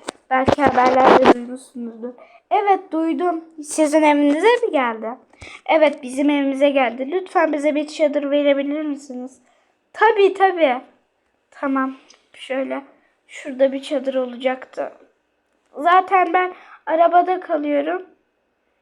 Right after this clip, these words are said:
Siz istediğiniz kadar alın. Aa, tamam. Çok teşekkürler, çok sağ olun. Bir şey değil. İşte bakın, bu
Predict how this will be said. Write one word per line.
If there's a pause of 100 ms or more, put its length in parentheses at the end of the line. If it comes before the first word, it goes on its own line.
(200)
Siz
istediğiniz
kadar
alın. (920)
Aa,
tamam. (760)
Çok
teşekkürler,
çok
sağ
olun. (260)
Bir
şey
değil. (4000)
İşte
bakın,
bu